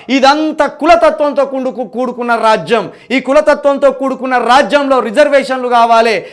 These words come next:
ఈ కుల-, కులతత్వంతో నిండుకున్న రాజ్యంలో వాటా ఇవ్వాలి ప్రతి కులానికి అని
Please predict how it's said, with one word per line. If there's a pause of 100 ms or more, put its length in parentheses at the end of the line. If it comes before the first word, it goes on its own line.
ఈ
కుల-,
కులతత్వంతో
నిండుకున్న
రాజ్యంలో (520)
వాటా
ఇవ్వాలి
ప్రతి
కులానికి
అని